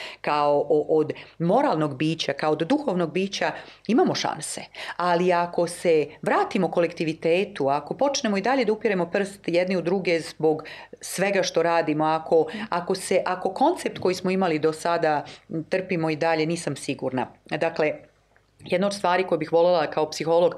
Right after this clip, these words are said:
da mogu i da imam neku vlast,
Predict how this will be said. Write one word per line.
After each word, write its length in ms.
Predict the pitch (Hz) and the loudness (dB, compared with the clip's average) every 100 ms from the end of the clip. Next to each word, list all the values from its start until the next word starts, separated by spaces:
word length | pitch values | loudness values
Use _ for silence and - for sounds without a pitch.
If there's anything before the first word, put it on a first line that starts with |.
| - - | -8 -10
da 200 | 139 147 | -4 -2
mogu 520 | 139 147 151 247 294 - - - | 0 0 2 2 0 -4 -14 -8
i 120 | 165 | -4
da 80 | 156 | -2
imam 240 | 143 143 131 | -2 -2 -4
neku 240 | 131 - | -4 -4
vlast, 480 | 131 180 254 240 | 0 2 0 -2